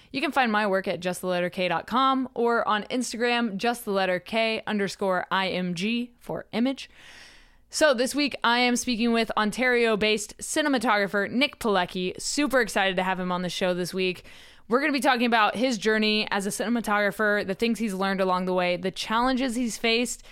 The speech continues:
some of his favorite projects, and so much more in this episode. I can't wait for you guys to hear it. Before we get into it, if you guys wanna support the podcast,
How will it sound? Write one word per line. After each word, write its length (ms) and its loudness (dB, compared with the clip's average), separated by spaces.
some 220 0
of 100 0
his 160 -2
favorite 380 0
projects, 600 0
and 140 -4
so 200 2
much 200 2
more 180 0
in 60 -2
this 160 -4
episode. 500 0
I 120 -4
can't 200 0
wait 140 2
for 80 -2
you 100 2
guys 160 0
to 60 -6
hear 180 2
it. 160 -2
Before 260 0
we 100 0
get 120 2
into 240 2
it, 240 2
if 100 -2
you 80 2
guys 220 2
wanna 160 2
support 260 -2
the 60 -4
podcast, 640 0